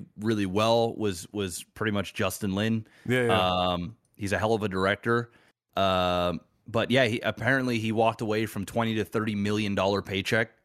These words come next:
Speaker 2: Ugh.
Speaker 1: um, and just said, "Fuck this, it's not worth my mental health," and he just, he left first week of shooting. And then, uh, apparently, while they're finding a director, they're burning one million dollars a day just trying to find another director. Um,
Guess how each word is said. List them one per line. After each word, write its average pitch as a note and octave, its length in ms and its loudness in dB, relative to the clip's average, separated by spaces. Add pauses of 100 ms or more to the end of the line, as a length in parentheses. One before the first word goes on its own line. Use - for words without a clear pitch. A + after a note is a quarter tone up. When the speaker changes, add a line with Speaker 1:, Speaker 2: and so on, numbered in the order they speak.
(120)
Speaker 2:
Ugh. A3 380 2
Speaker 1:
um, F#2+ 480 2
and G#2+ 120 0
just G#2 180 -2
said, G2+ 160 -2
"Fuck - 280 0
this, A2+ 200 0
it's F2+ 120 -6
not G#2+ 160 0
worth G#2 160 -2
my G#2 100 -2
mental G2 300 -2
health," G#2 280 0
and G#2 120 -6
he G2 60 -2
just, F#2+ 360 -6
he A2 100 -4
left G#2+ 360 0 (360)
first B2+ 280 -2
week B2 160 0
of G#2+ 60 -4
shooting. G2+ 340 -2 (600)
And A#2 220 2
then, A#2 340 2
uh, G#2 380 2
apparently, B2 680 -2
while B2 240 2
they're A#2+ 100 2
finding B2 380 0
a A2+ 40 0
director, A2 480 0
they're G2 100 -2
burning G#2+ 400 -2
one A2 180 2
million A#2 260 2
dollars G#2 300 2
a G2 60 -2
day G#2 440 0 (440)
just G#2 340 -4
trying A#2 380 0
to G#2+ 80 0
find A#2 500 2 (120)
another A2+ 320 2
director. G#2 640 -2 (540)
Um, G2+ 80 2